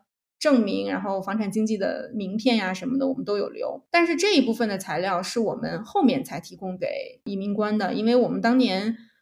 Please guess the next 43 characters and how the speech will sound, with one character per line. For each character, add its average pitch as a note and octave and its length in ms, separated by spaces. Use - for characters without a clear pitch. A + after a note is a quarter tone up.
去 A#3+ 360
考 G#3 200
察 D3+ 180
的 G3+ 100
时 A3+ 120
候 G3+ 60
是 G3+ 120
二 A3+ 120
零 A3+ 120
一 B3+ 60
九 G3+ 160
年 - 160
的 G3 80
六 C#4+ 180
月 F3 80
份， - 300
但 C4 160
实 B3+ 160
际 B3 140
上 A3 240
我 F3 80
在 G3+ 140
二 G#3+ 80
零 A3+ 120
一 B3 60
九 A#3 140
年 F3+ 160
的 G3+ 80
三 C4+ 200
月 C4+ 80
份 F3 200
就 F#3+ 120
已 F3 60
经 F#3 160
把 F3+ 140
材 F3 160
料 F#3+ 180
寄 G#3 220
到 E2 380
移 F#3+ 60
民 F#3 160
局 - 200
了。 - 240